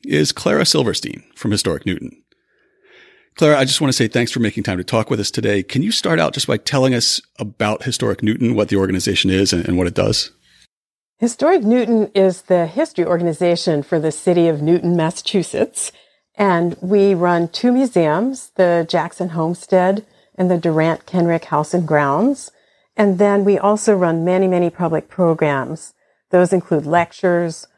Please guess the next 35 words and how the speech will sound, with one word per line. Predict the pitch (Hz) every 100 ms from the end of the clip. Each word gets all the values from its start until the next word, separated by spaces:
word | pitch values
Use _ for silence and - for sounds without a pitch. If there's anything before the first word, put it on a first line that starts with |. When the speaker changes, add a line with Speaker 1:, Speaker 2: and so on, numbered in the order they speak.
| _
Speaker 2:
walking | - 151 165 180 170
tours. | 202 175 170 160 160 - _ _
We | 175
have | 175
our | 160
big | 143 - 170 160
Newton | 151 175 -
House | 147 147 175
tour | - 185 170
coming | 190 170 156
up | 151 147
on | 143
May | 139 139
nineteenth. | 135 - - 202 190 190 - _ _ _ _ _ -
And | 180 160 151 147 - -
we | 190
have | 175 185 165 156 - -
a |
lot | 180 175 180 175
of | 160 -
educational | 160 - 180 165 135 135
programs | - 151 139 135 -
as | -
well. | 160 - - _ _ _ _ _ _ _ _ _ _ _ _ _ _ _ _ _ _ _ - -
Speaker 1:
Now, | - - _ _ _ _ - -
do | -
I | 226
have | 214
this | 214 -
right? | 117 131 151 -
That | 139 117 -
is, | 170 185 -
is | - 151
Historic | 180 - 220 208
Newton | 151 151 156 147 139